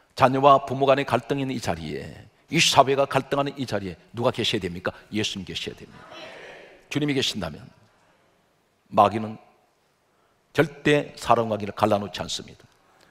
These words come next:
분열시키지 않습니다. 하나님 관계 갈라놓지 않습니다. 오직 우리 인생의 마스터 키는 예수 그리스도이십니다. 사랑하는 성도 여러분,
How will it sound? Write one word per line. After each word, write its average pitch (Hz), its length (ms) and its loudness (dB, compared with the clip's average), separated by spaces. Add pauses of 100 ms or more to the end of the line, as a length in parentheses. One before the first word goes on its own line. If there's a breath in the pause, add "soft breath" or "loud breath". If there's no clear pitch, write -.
(140)
분열시키지 117 540 -2
않습니다. - 400 -10 (380 soft breath)
하나님 131 280 2
관계 127 220 0
갈라놓지 110 520 -4
않습니다. - 380 -14 (1080 soft breath)
오직 135 340 0
우리 139 140 -4
인생의 139 460 -2
마스터 117 380 2
키는 80 420 0 (380)
예수 110 360 -4
그리스도이십니다. - 800 -12 (520)
사랑하는 131 260 4
성도 107 220 -6
여러분, 107 260 -4